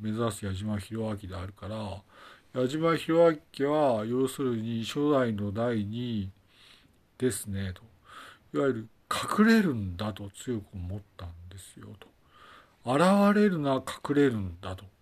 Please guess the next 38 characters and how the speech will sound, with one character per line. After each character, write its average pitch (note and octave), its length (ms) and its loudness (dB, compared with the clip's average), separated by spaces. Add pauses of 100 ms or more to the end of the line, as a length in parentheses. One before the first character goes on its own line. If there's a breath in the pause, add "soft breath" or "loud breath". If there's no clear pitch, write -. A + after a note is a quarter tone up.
(380)
い G#2+ 140 -4
う G#2 80 -8
こ A2 60 -12
と A2+ 100 -16
で - 60 -20
す - 160 -20
ね G2 140 -10 (1000 soft breath)
と。 C#3+ 60 0
矢 D3 80 6
島 F#3 280 4
博 F#3 320 6
明 F#3 80 6 (120)
家 D3 140 2
の C#3 480 0 (320 soft breath)
初 - 240 -4
代 C#3+ 220 6
は B2+ 180 6
強 B2 300 0
く G#2 160 -10
思 G#2 340 -2
う G2+ 80 -4
と。 - 80 -14 (440)
危 A2+ 120 -4 (100)
な D3+ 200 4
い C#3 80 0
こ D3 120 -4
と D3 140 2
が C3 140 6
あ - 20 6
っ C3 160 0
た C3 120 0
ら B2 80 4
隠 - 360 -10
れ A2+ 80 0
る G2 120 -6
ん F#2 120 -10
だ E2+ 140 -16
と。 - 100 -20